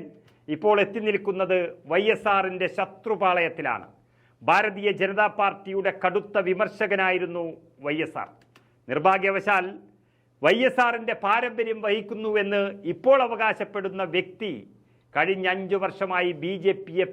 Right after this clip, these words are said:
പിന്തുണച്ചുകൊണ്ടിരിക്കുന്നു. സഹോദരനും വൈ എസ് ആർ കോൺഗ്രസ് അധ്യക്ഷനുമായ ജഗ്മോഹൻ റെഡ്ഡിയെക്കുറിച്ച് പരോക്ഷമായി സൂചിപ്പിച്ചതായിരുന്നു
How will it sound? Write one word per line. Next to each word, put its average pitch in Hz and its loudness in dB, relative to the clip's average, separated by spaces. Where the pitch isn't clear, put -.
പിന്തുണച്ചുകൊണ്ടിരിക്കുന്നു. 175 -4
സഹോദരനും 190 -2
വൈ 143 0
എസ് 196 -2
ആർ 185 2
കോൺഗ്രസ് 185 -4
അധ്യക്ഷനുമായ 190 -2
ജഗ്മോഹൻ 220 4
റെഡ്ഡിയെക്കുറിച്ച് 226 0
പരോക്ഷമായി 233 2
സൂചിപ്പിച്ചതായിരുന്നു 208 0